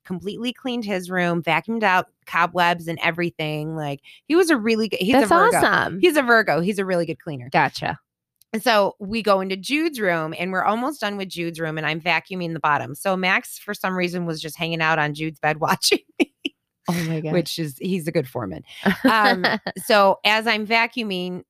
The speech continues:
Speaker 1: I have the windows open upstairs 'cause, you know, it gets dusty and stuff. So Jude's door shuts and I'm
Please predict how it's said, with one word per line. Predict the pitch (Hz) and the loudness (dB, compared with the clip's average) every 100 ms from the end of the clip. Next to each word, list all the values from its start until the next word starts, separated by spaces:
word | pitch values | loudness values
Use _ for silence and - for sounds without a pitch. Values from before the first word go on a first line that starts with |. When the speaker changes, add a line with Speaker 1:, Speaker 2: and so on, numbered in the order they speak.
| - 180 - | -18 -8 -2
Speaker 1:
I | 196 220 | -2 0
have | 220 202 185 180 - | 0 2 2 -2 -10
the | 175 208 | -4 -2
windows | 240 254 220 180 | 0 2 2 0
open | 160 170 165 | -4 -6 -8
upstairs | - 160 - 175 131 113 185 - - _ | -8 -10 -10 -8 -6 -6 -10 -14 -20 _
'cause, | 180 143 - - | -8 -8 -12 -10
you | 196 | -6
know, | 135 | -6
it | 131 | -8
gets | 127 | -10
dusty | - 107 - 101 | -10 -12 -12 -18
and | 127 | -14
stuff. | - 73 - - - - - | -10 -10 -12 -20 -20 -20 -6
So | - 180 165 - - | 2 4 2 0 -8
Jude's | - 185 180 151 | -8 -4 -4 -4
door | 196 196 214 | -2 2 2
shuts | 202 - 98 - - - _ _ _ _ _ _ _ - | 0 -6 -6 -10 -20 -20 _ _ _ _ _ _ _ 0
and | 202 190 180 170 170 - _ _ | 2 4 4 2 0 -6 _ _
I'm | 175 185 185 | -2 -2 -4